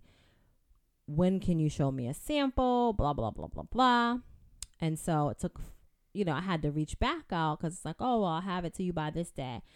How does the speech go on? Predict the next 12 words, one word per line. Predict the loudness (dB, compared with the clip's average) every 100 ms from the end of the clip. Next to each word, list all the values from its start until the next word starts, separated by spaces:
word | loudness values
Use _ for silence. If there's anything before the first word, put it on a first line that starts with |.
| -20 -20 _
And | -2 0
I'm, | 0 -2 -4
now | 0 2
I'm | 0
getting | 0 -2 0
nervous | 0 2 0 -2
because | -6 -4 -2 -2 -4 -8 -8
what | -2 -2
I | -2 -2
need | 0 0
it | 0
for | -2 0 2 2 -2